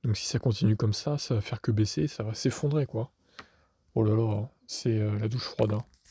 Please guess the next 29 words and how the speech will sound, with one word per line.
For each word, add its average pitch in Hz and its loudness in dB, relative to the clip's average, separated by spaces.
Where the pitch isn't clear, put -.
Clairement, 120 0
là, 123 0
euh... 107 2
pourtant, - 4
le 165 6
deuxième 117 4
épisode 131 -2
avec 117 0
la 117 -2
police, 139 -2
là, 135 0
était - -2
mieux, 135 4
je - -2
trouve. 127 -2
Bon, - -4
hormis 123 4
le 135 4
barbecue 120 2
challenge 123 2
qui - -16
était - -4
pourri, 135 2
euh, 117 -2
comme 113 -4
d'habitude, 117 -2
euh, 120 -2
trop - 0
long, 147 4